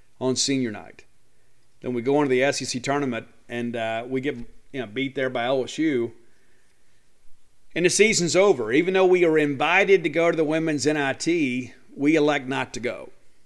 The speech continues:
So you know what? We're not gonna do that. Probably best thing for us is to get into the off season and, uh, shut some things down, kinda get some things, uh, handled.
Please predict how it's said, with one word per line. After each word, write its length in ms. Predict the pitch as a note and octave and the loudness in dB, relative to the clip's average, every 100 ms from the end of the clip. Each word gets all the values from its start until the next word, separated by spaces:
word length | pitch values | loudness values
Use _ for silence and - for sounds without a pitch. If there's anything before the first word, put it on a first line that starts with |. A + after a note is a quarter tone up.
| - - | -20 -20
So 120 | - | -8
you 40 | C3 | -4
know 120 | C#3 | 0
what? 180 | C#3 B2 | 0 0
We're 80 | B2 | -2
not 160 | C3+ | -2
gonna 120 | B2+ B2 | -2 -2
do 160 | B2+ | -2
that. 380 | A#2+ A2+ A2+ - | 0 -2 -4 -6
Probably 200 | C#3+ D3 | 0 0
best 300 | B2+ C#3 - | 2 -2 0
thing 160 | C#3 B2+ | -2 -2
for 160 | C3 | 2
us 200 | B2+ B2 | 2 2
is 100 | A#2 | -4
to 60 | G#2+ | -4
get 120 | B2 | -4
into 100 | B2 | -2
the 140 | A#2 | -2
off 180 | A#2 A#2 | -2 -4
season 440 | - B2+ A#2 G#2+ G#2 - - - - - - - | -2 -2 -2 -8 -10 -18 -20 -20 -20 -20 -18 -16
and, 300 | A#2+ A#2+ A#2 | -8 -6 -4
uh, 260 | A2+ A2 A2+ | -4 -4 -6
shut 280 | - - D3+ | -6 0 0
some 120 | - A#2+ | -2 -4
things 260 | C#3+ C3 | -2 -2
down, 300 | C3+ B2+ A#2+ | -2 -4 -4
kinda 240 | - C#3 B2+ | -4 -4 -4
get 300 | B2+ - - | -6 -8 -12
some 160 | B2 | -10
things, 400 | C3 B2+ A#2+ G#2+ | -6 -6 -6 -8
uh, 240 | A#2 G#2+ A2 - - - | -8 -8 -12 -16 -20 -16
handled. 540 | - F#3 D#3 A2 F2+ | -4 -2 -2 -4 -10